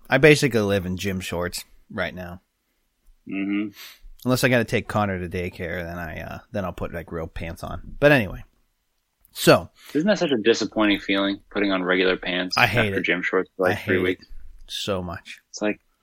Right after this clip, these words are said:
Speaker 2: ah, these are so constrictive.
Speaker 1: Yeah, basically.
Speaker 2: Why, why do they hate my body so much?
Speaker 1: Well, is it 'cause we're used to gym shorts, or is it because we've gained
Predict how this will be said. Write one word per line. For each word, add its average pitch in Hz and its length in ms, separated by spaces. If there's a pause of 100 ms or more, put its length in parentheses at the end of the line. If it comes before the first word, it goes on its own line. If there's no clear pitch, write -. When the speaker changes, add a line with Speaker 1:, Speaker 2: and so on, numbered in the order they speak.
Speaker 2:
ah, 135 360
these 117 160
are - 60
so - 220
constrictive. - 720 (260)
Speaker 1:
Yeah, 87 240 (240)
basically. - 420
Speaker 2:
Why, 143 140
why 135 160
do 143 100
they 139 140
hate - 180 (240)
my 123 100
body 131 140
so - 200
much? - 200 (680)
Speaker 1:
Well, 170 260
is 160 180
it 165 240
'cause 139 460
we're 143 180
used 131 360
to 110 680 (280)
gym 156 260
shorts, 208 440
or 131 220
is 120 160
it 113 40
because 107 500
we've 107 180
gained 101 600